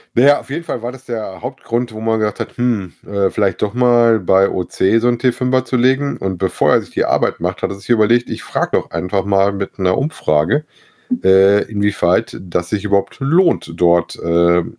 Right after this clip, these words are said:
einen T fünf zu legen." Äh, oder oft dann im Jahr nur drei, vier, äh, O-C-Cacher vorbeikommen und so, äh, sich die Arbeit dann nicht so richtig für ihn rechnet, sich das Ding aufzubauen und zu betreiben und zu warten, ne?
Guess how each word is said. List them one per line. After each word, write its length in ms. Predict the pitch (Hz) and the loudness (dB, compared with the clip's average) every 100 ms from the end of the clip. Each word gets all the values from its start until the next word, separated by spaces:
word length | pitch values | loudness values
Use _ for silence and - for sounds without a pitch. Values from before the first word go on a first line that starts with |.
| _ - | _ -6
einen 280 | 87 87 | -2 -2
T 140 | - 85 | 0 -2
fünf 240 | - 85 | -2 -4
zu 140 | - 90 | 0 2
legen." 380 | 87 87 123 - _ _ - - - | 2 2 -2 -8 _ _ -20 -20 -4
Äh, 260 | 95 98 101 | 2 2 2
oder 340 | 80 104 113 | 2 2 0
oft 160 | 82 - | -2 -4
dann 100 | 104 | -2
im 100 | 101 | 0
Jahr 140 | 101 | 0
nur 100 | 101 | 0
drei, 300 | 90 90 101 | 0 2 2
vier, 380 | - - 104 101 | 0 -2 0 2
äh, 840 | 101 101 101 90 95 95 98 95 | 4 4 2 2 2 4 4 2
O-C-Cacher 640 | 90 98 107 107 104 - 101 | -2 -4 -4 -2 -2 -2 -2
vorbeikommen 840 | 98 90 95 - 104 101 101 101 | 0 0 0 0 0 0 -2 -4
und 340 | 90 92 92 85 | -4 -4 -6 -6
so, 840 | - 90 92 95 90 92 92 90 | 0 4 4 4 4 4 4 4
äh, 60 | 85 | 0
sich 180 | 87 | -4
die 160 | - 95 | -2 0
Arbeit 340 | 90 92 92 | 2 2 0
dann 80 | 98 | -2
nicht 100 | 90 | -2
so 80 | - | -4
richtig 260 | 95 - - | -6 -6 -6
für 100 | 98 | -6
ihn 80 | 90 | -4
rechnet, 400 | 98 - 80 - | -4 -2 -6 -4
sich 160 | 78 | -6
das 200 | - 78 | -4 -4
Ding 200 | - 85 | -4 -2
aufzubauen 520 | 80 80 85 82 85 | -2 -4 -2 2 0
und 80 | 85 | -2
zu 80 | 80 | -6
betreiben 360 | 82 - 82 80 | -4 -2 0 -2
und 60 | |
zu 160 | - 80 | -2 2
warten, 320 | 80 80 78 | 2 0 -4
ne? 120 | 87 | -8